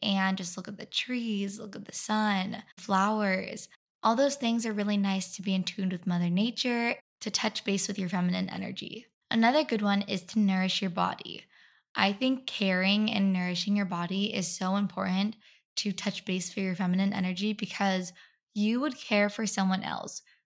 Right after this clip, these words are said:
Feminine traits are caring and you would care for others. So the most importantly you need to do is care for yourself. For instance, I'm someone who loves to work. I naturally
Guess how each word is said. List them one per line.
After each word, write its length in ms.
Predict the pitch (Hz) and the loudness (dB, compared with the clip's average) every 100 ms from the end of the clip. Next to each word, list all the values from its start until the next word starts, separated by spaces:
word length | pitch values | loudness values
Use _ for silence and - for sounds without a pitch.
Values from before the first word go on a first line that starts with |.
| _ | _
Feminine 320 | 196 214 254 | 2 4 4
traits 460 | 262 - 196 202 - - | 0 0 0 -2 -4 -2
are 200 | 185 185 | 0 0
caring 760 | 180 - 214 262 214 190 196 - | -4 -4 0 2 2 2 0 -2
and 520 | 208 202 202 202 196 - _ _ - | 2 4 4 4 0 -8 _ _ -4
you 180 | 202 | 0
would 160 | 247 240 | 0 -2
care 260 | - 220 214 | -2 -2 0
for 260 | 226 214 | 2 2
others. 600 | - 185 196 226 294 294 - _ _ | 2 0 0 0 -2 -6 -12 _ _
So 520 | - 220 208 202 202 - | -4 0 2 2 2 0
the 100 | 208 | 2
most 360 | 202 202 208 | 4 4 2
importantly 600 | 254 214 208 254 254 226 | -2 -2 -2 -2 0 2
you 180 | 202 190 | 2 2
need 140 | 190 175 | 2 0
to 80 | |
do 240 | 185 202 196 | 0 0 0
is 120 | 196 | -4
care 260 | - - 185 | -8 -6 -6
for 120 | 196 | -2
yourself. 540 | 202 196 254 262 - - _ _ _ _ _ | -2 -2 -2 -2 -4 -14 _ _ _ _ _
For 120 | _ 208 | _ -4
instance, 580 | 202 - - - 226 - | -4 -4 -8 -8 -8 -2
I'm 260 | 196 202 220 | 0 0 -2
someone 300 | 269 262 247 | -2 -2 -2
who 140 | 233 | 0
loves 380 | 208 180 175 175 | 0 0 -2 -4
to 120 | - | -4
work. 500 | 226 185 175 180 - - | -4 -2 -2 -4 -8 -4
I 300 | 180 185 190 | 0 0 0
naturally 840 | 180 175 175 - 196 196 196 190 | 0 0 -2 -2 -2 0 2 0